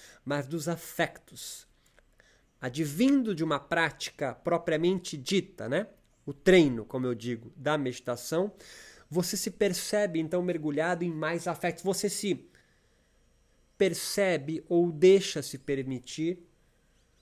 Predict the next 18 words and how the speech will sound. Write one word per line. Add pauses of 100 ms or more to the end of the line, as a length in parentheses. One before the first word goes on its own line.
(100)
abrir
os
seus
poros (920)
pra
perceber
os
afetos
que
sempre
estiveram
lá,
mas
às
vezes
você
se
fecha,